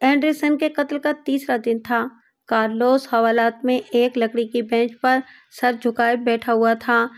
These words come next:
कदमों की चाप सुनाई दी तो उसने झुका हुआ सर उठाया। उसके सामने सलाखों के उस पार बार्सिले खड़ा शर्रबार निगाहों से उसे घूर रहा था। बार्सिले को सामने खड़ा देखकर कार्लोस अपनी जगह से उठा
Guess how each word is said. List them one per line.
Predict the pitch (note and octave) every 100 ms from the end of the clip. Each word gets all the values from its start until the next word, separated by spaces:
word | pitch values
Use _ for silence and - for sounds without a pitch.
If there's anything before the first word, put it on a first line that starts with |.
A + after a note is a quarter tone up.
| - - -
कदमों | D4+ C#4+ E4+
की | E4+
चाप | E4+ D#4+ D#4+
सुनाई | D4+ C#4+ D4+
दी | C4 D#4
तो | D4
उसने | B3 B3+ A#3+
झुका | - C4 C4
हुआ | C4 B3
सर | A#3+ A3+ -
उठाया। | A#3+ A#3+ B3+ C4 C#4 C#4 - _ _
उसके | D#4+ E4 E4+
सामने | E4+ D#4+ D#4+ E4
सलाखों | C#4 C4 C#4+ D4+
के | D4 D#4 - _ _
उस | C4+ D4+ -
पार | A#3+ A#3 A#3+ A#3 _ _ _
बार्सिले | A3 A#3 A3+ A#3 A#3
खड़ा | A3+ - A#3+ C4+
शर्रबार | C4+ - A#3+ A#3 A3+ A#3 A3+ A#3
निगाहों | A#3 A#3 A#3 A#3+
से | A#3 B3 A#3+ - _ _
उसे | D4+ D#4 E4
घूर | - C4+
रहा | C4 A3+ A3+
था। | A3+ A#3+ A#3+ B3 _ _ _ _ B3
बार्सिले | D4 D#4+ E4 E4+
को | F4
सामने | E4+ D#4 D#4 D#4+
खड़ा | D#4 B3+
देखकर | C4 D4 D4 D4+
कार्लोस | D4 B3 A#3 A#3 B3 A#3
अपनी | A#3 A#3+
जगह | A#3+ A#3+
से | A#3
उठा | A#3 A#3 C#4 C4+